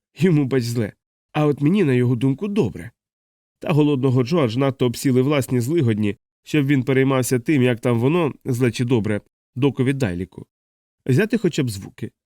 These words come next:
Від найлегшого шурхоту голодний Джо просто скаженів. Навіть удень він аж до хрипоти горлав на арфі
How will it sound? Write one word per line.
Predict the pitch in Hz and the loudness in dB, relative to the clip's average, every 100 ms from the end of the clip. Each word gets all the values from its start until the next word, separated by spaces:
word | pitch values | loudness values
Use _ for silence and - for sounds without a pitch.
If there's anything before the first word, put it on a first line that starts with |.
| _ _ - | _ _ -6
Від | 127 127 | 0 2
найлегшого | 139 139 127 - 127 123 | 4 2 0 0 2 2
шурхоту | - 196 - 123 127 | 0 -4 -2 -2 2
голодний | 135 135 123 131 | 4 4 2 0
Джо | 123 135 | 0 -2
просто | 127 127 127 | -2 -4 -4
скаженів. | - 139 147 98 - _ _ _ _ | -4 -2 -2 -4 -10 _ _ _ _
Навіть | 131 135 127 151 | 0 2 2 0
удень | 160 143 107 _ - | 0 0 -2 _ -2
він | 131 - | -2 0
аж | 135 - | -2 -2
до | 131 | -4
хрипоти | 131 139 135 135 135 | 0 0 0 0 2
горлав | 135 135 123 | 4 2 2
на | 131 | 0
арфі | 156 175 120 - 110 | 0 0 0 -2 -6